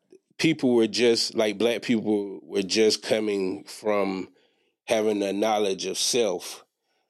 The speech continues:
And it, it makes me wonder, like, how, how did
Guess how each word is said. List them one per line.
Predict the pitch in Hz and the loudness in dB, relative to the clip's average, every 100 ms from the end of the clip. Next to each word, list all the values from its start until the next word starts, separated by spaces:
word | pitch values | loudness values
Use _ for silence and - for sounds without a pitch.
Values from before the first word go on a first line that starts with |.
| _ _ - | _ _ -4
And | 110 107 101 95 95 - - - | 0 2 2 0 -4 -8 -14 -4
it, | 113 113 117 | 0 0 0
it | 123 | 2
makes | 123 113 113 | 2 2 0
me | 110 110 104 95 90 | 0 0 -2 -2 -2
wonder, | - 104 117 117 104 98 | -2 2 2 4 2 0
like, | 98 95 92 | 0 -2 -2
how, | - 117 113 110 - | -2 0 2 0 -2
how | 123 120 | 0 2
did | 113 104 101 - | 2 0 -2 -6